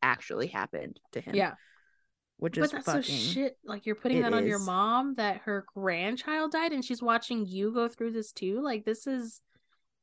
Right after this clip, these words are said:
Speaker 2: probably
Speaker 1: Especially
Speaker 2: not
Speaker 1: after
Speaker 2: what she wanted to happen.
Speaker 1: Yeah,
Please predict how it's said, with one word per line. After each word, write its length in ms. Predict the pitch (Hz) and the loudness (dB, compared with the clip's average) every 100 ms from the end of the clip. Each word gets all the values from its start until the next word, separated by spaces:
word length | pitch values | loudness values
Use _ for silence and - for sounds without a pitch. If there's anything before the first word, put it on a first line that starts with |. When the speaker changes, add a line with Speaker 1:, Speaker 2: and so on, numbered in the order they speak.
| _ - | _ 2
Speaker 2:
probably 240 | 269 392 | 6 8
Speaker 1:
Especially 180 | 415 349 | 8 8
Speaker 2:
not 220 | 480 - 392 | 8 10 10
Speaker 1:
after 200 | - 285 | 8 6
Speaker 2:
what 80 | 226 | 4
she 40 | |
wanted 320 | 220 247 240 | 4 2 2
to 120 | 214 208 - | -2 -4 -6
happen. 420 | 285 - 180 160 196 _ _ _ | -10 -4 -4 -4 -10 _ _ _
Speaker 1:
Yeah, 220 | - 480 | 0 4